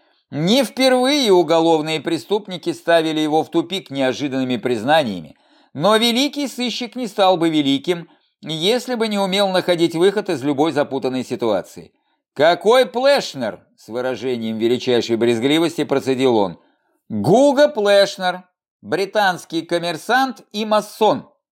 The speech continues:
выпалил Петрушка, извиваясь на стуле, чтобы унять ломоту в скованных за спиной кистях. «Где же ты с ним встречался?» Анненский вложил в голос все недоверие, которое смог вытужить. Ротмистр утомился.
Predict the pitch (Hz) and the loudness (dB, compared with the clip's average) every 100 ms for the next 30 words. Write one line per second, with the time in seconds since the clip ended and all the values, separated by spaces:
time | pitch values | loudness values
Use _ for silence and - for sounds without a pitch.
0 | _ 107 143 123 120 117 147 160 254 269 | _ -4 -2 -2 -2 -2 -4 -4 -2 -2
1 | - 240 175 165 131 151 151 143 123 104 | 0 -2 0 -4 -2 0 4 4 4 0
2 | 143 139 - 262 262 233 - 170 147 151 | -4 -6 -6 -8 -6 -6 -4 -4 -2 -2
3 | 143 135 120 123 123 123 123 226 240 - | 0 0 0 0 0 0 0 -4 -6 -8
4 | _ - - - 160 190 196 180 151 110 | _ -20 -20 -2 2 4 2 -4 -8 -10
5 | 120 127 123 139 131 101 - - _ _ | -12 -10 -10 -10 -12 -16 -18 -20 _ _
6 | _ _ _ _ 101 127 160 226 180 190 | _ _ _ _ -2 0 4 4 4 2
7 | 190 170 175 165 - 160 156 160 156 156 | 0 -4 -4 -8 -4 -6 -2 2 4 2
8 | - 185 185 _ _ _ 139 143 139 135 | -2 -12 -12 _ _ _ -2 -2 -4 -12
9 | - 139 127 135 123 131 117 139 131 131 | -10 -8 -4 -4 -2 -4 -2 0 2 0
10 | - - - 156 135 110 104 107 101 92 | -6 -14 -2 2 2 0 -4 -4 -2 -4
11 | 90 98 92 95 92 - 95 90 101 107 | -6 -8 -8 -8 -8 -10 -10 -8 -6 -2
12 | 123 113 143 - _ _ _ _ _ _ | -2 -2 -4 -10 _ _ _ _ _ _
13 | - 165 180 160 165 - 151 143 147 139 | -2 2 2 0 -6 -6 -4 -4 -4 -6
14 | 127 113 - _ | -8 -14 -16 _